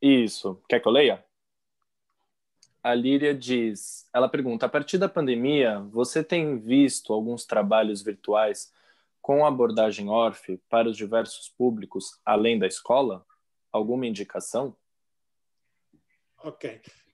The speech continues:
Speaker 2: Não vi, não vi, e honestamente eu acho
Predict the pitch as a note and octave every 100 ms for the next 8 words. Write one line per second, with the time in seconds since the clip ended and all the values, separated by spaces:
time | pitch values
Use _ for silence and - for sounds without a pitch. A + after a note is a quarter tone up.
0 | _ C#3+ D#3 E3+ D3 C3 C#3+ D#3 - _
1 | C3+ C3+ D3 B2+ B2+ D3+ E3 _ D#3+ D#3
2 | D#3+ E3 - C#3+ C#3+ D3 E3 - D3+ D#3
3 | D3+ -